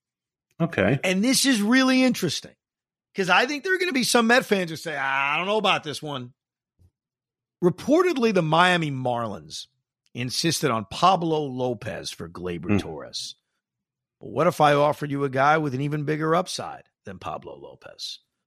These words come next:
Speaker 2: Would I offer you a guy who's even younger than Pablo Lopez? What if I offered you David Peterson? Hmm. <laughs> Big Mac.
Speaker 1: The,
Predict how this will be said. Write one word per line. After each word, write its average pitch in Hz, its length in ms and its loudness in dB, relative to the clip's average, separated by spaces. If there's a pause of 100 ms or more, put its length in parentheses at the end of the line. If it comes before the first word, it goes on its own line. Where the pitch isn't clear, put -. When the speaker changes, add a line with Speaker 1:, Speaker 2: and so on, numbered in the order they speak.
(140)
Speaker 2:
Would 87 100 -8
I 92 140 -2
offer 107 360 2
you 135 240 0
a 135 40 2
guy 151 360 4
who's 156 180 -2
even 180 320 -2
younger 190 500 -2
than - 160 -20
Pablo 82 400 -10
Lopez? - 640 -14 (540)
What 123 240 2
if 196 160 0
I 185 160 6
offered 160 460 0
you 80 360 -20 (540)
David 165 640 0 (320)
Peterson? 92 720 -2 (500)
Hmm. 180 260 4 (720)
<laughs> - 1040 0 (880)
Big 269 200 6
Mac. 214 480 2
Speaker 1:
The, 113 360 4